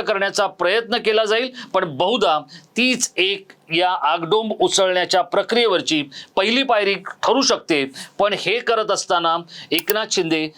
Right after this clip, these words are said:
ते किती कणखरपणे करतील, हे देखील त्यांच्या अंगचा जो संयमी आणि तरीही सुसंस्कृत वाटत आपलं साध्य साधणारा जो नेता आहे,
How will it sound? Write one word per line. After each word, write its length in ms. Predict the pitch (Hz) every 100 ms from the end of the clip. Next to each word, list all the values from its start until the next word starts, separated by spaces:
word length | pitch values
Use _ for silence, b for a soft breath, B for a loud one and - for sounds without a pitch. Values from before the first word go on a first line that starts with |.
| - 185
ते 60 | 185 -
किती 500 | 220 220 254 254 240 - B B B B - -
कणखरपणे 600 | 170 214 269 302 269 254
करतील, 520 | 156 170 - 143 147 147 B B B
हे 140 | 170 214
देखील 420 | 202 165 147 156 _ _ -
त्यांच्या 460 | 170 170 170 190 185 -
अंगचा 380 | 156 147 175 170
जो 160 | 160
संयमी 640 | 165 - 196 220 190 139 123 123 - B B B B _ _ _ _ _ - -
आणि 300 | 139 165 208 208 -
तरीही 480 | 214 247 165 151 190 - _ b b b b b -
सुसंस्कृत 640 | - 190 - 226 220 254 233
वाटत 540 | 185 180 - 233 240 - -
आपलं 520 | 165 - 208 220 220 - -
साध्य 680 | - - 185 196 160 185 196
साधणारा 560 | 190 165 160 202 240
जो 160 | 240 240
नेता 260 | 196 170 156
आहे, 160 | 135